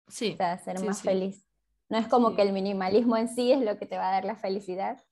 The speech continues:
Speaker 2: sino eso,
Speaker 1: No, es
Speaker 2: el
Speaker 1: lo que te ahoga,
Speaker 2: enfoque.
Speaker 1: el
Speaker 2: Cuando, cuando
Speaker 1: enfoque,
Speaker 2: logres el
Speaker 1: mm.
Speaker 2: enfoque correcto y, la, y el, entiendas qué son esas cosas que de
Speaker 1: Mm.
Speaker 2: verdad te hacen feliz, vas a, a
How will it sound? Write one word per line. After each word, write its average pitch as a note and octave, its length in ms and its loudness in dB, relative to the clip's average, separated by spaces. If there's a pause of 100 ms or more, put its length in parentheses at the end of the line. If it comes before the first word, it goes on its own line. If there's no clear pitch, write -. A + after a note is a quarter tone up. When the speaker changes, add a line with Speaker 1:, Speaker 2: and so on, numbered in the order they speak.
(140)
Speaker 2:
sino F#3 280 -4
eso, F#3+ 240 -2
Speaker 1:
No, E3+ 100 -8
es G3 120 -12
Speaker 2:
el G#3+ 120 2
Speaker 1:
lo A3 60 2
que A3+ 80 0
te G#3+ 100 0
ahoga, F#3 320 6
Speaker 2:
enfoque. F#3+ 220 -4 (220)
Speaker 1:
el - 60 -2
Speaker 2:
Cuando, F#3+ 420 2
cuando F#3+ 240 0
Speaker 1:
enfoque, G3 140 0
Speaker 2:
logres A#3 300 0
el G#3+ 60 2
Speaker 1:
mm. G3+ 120 0
Speaker 2:
enfoque G#3 540 -4
correcto A3 760 -4 (380)
y, F#3 80 -8
la, F3 240 -4
y D#3+ 240 -4
el, D#3 260 -6
entiendas A3 640 2
qué A3 100 0
son G#3 160 -4
esas A3 220 -10
cosas G#3+ 300 0
que G#3+ 80 0
de F3 100 0
Speaker 1:
Mm. E3+ 40 -2
Speaker 2:
verdad F3 260 -4
te - 80 -6
hacen A3 260 -4
feliz, A#3 460 2 (640)
vas F3 220 -4
a, E3+ 240 -2
a F3+ 120 -12